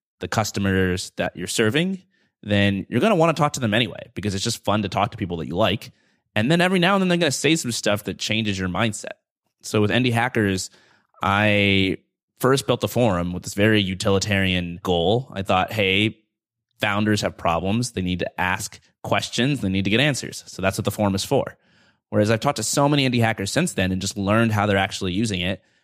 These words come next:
And a lot of people were just like, "Hey, you know, I get tired when I'm working or I'm bored at the bus stop. So I open Indie Hackers because I just want to learn something. You know, if I'm gonna be distracted, I don't wanna go on Instagram. I wanna,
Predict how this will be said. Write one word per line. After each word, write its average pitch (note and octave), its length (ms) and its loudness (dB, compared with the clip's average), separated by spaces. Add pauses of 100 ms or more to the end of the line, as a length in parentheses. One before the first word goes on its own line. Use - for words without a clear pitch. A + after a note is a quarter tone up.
(180)
And - 60 -6
a F2+ 40 -2
lot A2+ 120 2
of F3 80 0
people D3+ 160 2
were D3+ 60 4
just C#3 180 0
like, C3+ 240 0
"Hey, C#3+ 280 2
you B2 160 2
know, A#2+ 100 4
I B2 80 4
get B2 140 -2
tired A2 340 2
when G#2+ 100 2
I'm G2+ 140 2
working G2 500 0
or F#2+ 80 -2
I'm F#2+ 120 -2
bored G2+ 260 2
at G2 60 -8
the G2 60 0
bus F#2 220 -2
stop. F#2 400 -2 (240)
So - 140 -2
I D2+ 40 0
open G#2+ 220 2
Indie G2+ 160 2
Hackers G2+ 480 -2
because F#2 320 -2
I F#2 60 -2
just F2+ 180 -4
want F#2 340 0 (360)
to G2 100 -2
learn F#2 260 0
something. - 460 -8 (140)
You E2+ 80 -12
know, F2+ 80 -4
if F2+ 100 -4
I'm G2 140 0
gonna A#2+ 260 0
be B2 80 4
distracted, A2 480 0
I F2+ 80 -2
don't F#2+ 80 0
wanna F#2+ 140 0
go F#2 80 0
on F2 100 2
Instagram. F2+ 500 -6
I F2 40 -4
wanna, F2 240 -4